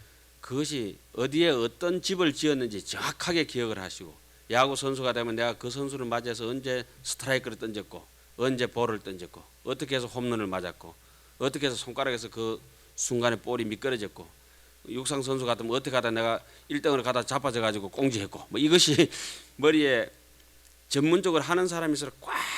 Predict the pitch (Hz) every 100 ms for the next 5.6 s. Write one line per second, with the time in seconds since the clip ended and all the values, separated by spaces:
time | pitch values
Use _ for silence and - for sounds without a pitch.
0 | - - - - 143 143 127 104 95 -
1 | 170 175 156 123 123 120 113 104 151 147
2 | 143 123 127 117 139 143 135 - - 156
3 | 160 151 131 98 - 85 - 147 127 101
4 | 123 143 151 139 147 131 123 143 151 143
5 | 143 131 120 143 120